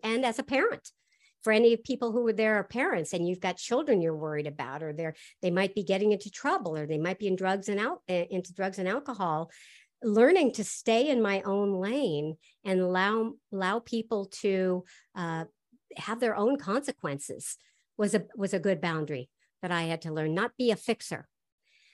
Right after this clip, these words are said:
The next thing that I had to learn was, um, and this I learned that day, that very day that I got down on my knees. I always tell people I used to work sixty hours for forty hours of pay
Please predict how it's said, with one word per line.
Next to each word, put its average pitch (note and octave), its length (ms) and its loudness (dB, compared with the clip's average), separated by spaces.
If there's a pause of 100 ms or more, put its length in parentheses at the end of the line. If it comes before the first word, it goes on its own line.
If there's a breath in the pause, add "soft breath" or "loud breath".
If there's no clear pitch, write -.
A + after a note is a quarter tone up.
(200)
The A3+ 160 4
next D4+ 300 4
thing F#4+ 180 4
that G#3+ 100 4
I F#3+ 60 2
had F#3 260 0
to F#3+ 140 -4
learn D#3+ 580 -2 (360)
was, G3+ 800 0 (160)
um, F#3+ 640 2
and A#3+ 160 6
this F4 200 0
I B3 140 6
learned B3 440 8
that G#3 260 0
day, F#3 560 4
that G3 220 0
very A#3+ 420 4
day A3+ 240 6
that F#3+ 140 2
I E3+ 100 2
got F#3 180 2
down G3+ 240 4
on G3 100 2
my F#3+ 140 2
knees. E3+ 460 2 (280 loud breath)
I - 40 2
always C#4 180 4
tell C#4+ 180 2
people A3+ 380 0
I F3+ 80 4
used C4 280 0
to D#4 80 0
work A#3 280 2
sixty - 640 -2
hours G3 640 2
for A3 100 -2
forty G#3 420 2
hours F3 440 2
of D3+ 120 -4
pay C3+ 380 -2